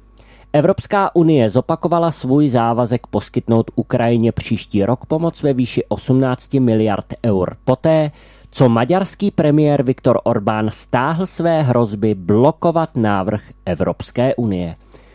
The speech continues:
Ukrajinská vláda se snaží udržet základní služby na pozadí válkou zničené ekonomiky, zatímco energetická infrastruktura země čelí neúnavným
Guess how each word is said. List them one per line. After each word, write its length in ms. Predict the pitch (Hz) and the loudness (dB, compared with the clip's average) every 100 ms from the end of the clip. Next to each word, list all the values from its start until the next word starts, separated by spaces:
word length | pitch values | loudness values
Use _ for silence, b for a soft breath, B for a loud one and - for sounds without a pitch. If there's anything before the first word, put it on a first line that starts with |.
| B B B | B B B
Ukrajinská 720 | - - 185 196 196 - 196 185 | -4 0 0 0 0 -2 0 2
vláda 420 | 165 165 156 123 | 2 2 2 0
se 160 | - | -2
snaží 440 | 120 - 147 135 139 | -2 0 0 0 -2
udržet 480 | 208 131 147 117 127 | 0 2 2 2 0
základní 640 | 98 117 120 147 180 170 180 | 0 -2 -2 -2 -4 -2 -4
služby 460 | - 151 127 123 135 | -2 -2 0 0 2
na 140 | 127 | 0
pozadí 480 | - 107 117 110 107 | 0 0 0 -2 -2
válkou 420 | 95 104 - 117 | -2 -2 0 -2
zničené 560 | 98 101 - 95 85 - | 0 -2 -2 -4 -4 -4
ekonomiky, 720 | 117 151 156 160 151 147 135 B B B - | -2 0 2 0 0 0 -2 B B B -4
zatímco 640 | 113 131 127 120 - - - - | 0 2 2 0 0 -4 -4 0
energetická 1000 | 127 135 147 143 165 160 170 - 175 156 | 2 4 2 0 -2 -2 -6 -4 -4 -2
infrastruktura 1040 | 160 151 151 143 - 143 135 - 123 120 | -2 -2 -2 -4 -4 -4 -4 -2 0 0
země 340 | 117 117 113 | 0 2 0
čelí 400 | - 110 98 98 | 0 -2 0 0
neúnavným 1080 | 95 95 101 143 147 147 139 143 143 135 135 | 0 0 0 0 2 2 0 0 2 2 -2